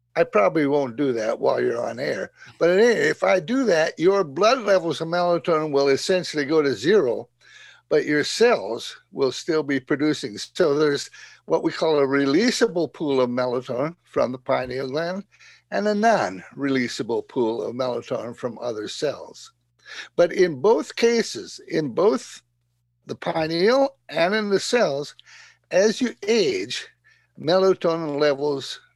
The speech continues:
drop very, very significantly. And we think this is part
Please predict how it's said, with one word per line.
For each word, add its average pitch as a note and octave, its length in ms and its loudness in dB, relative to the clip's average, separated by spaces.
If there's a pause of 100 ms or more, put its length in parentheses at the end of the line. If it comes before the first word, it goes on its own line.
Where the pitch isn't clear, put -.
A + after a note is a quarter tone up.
drop A2 420 -2 (360)
very, F3+ 380 4
very D3+ 300 2
significantly. B2 880 -6 (440)
And C#3 200 -2
we D3+ 120 2
think F#3 300 -2
this E3 260 -2
is - 140 -8
part - 540 0